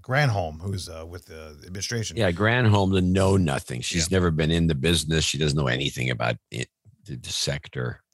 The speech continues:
Speaker 1: And, and she says, "Given the historic level of U S refined product exports, I again urge you to focus in the near term on building inventories in the U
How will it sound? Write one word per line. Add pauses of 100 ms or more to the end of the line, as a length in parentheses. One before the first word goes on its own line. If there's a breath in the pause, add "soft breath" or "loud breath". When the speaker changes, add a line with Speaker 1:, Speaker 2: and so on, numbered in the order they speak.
Speaker 1:
And,
and
she
says,
"Given
the
historic
level
of
U
S
refined
product
exports, (640 soft breath)
I
again
urge
you
to
focus
in
the
near
term
on
building
inventories
in
the
U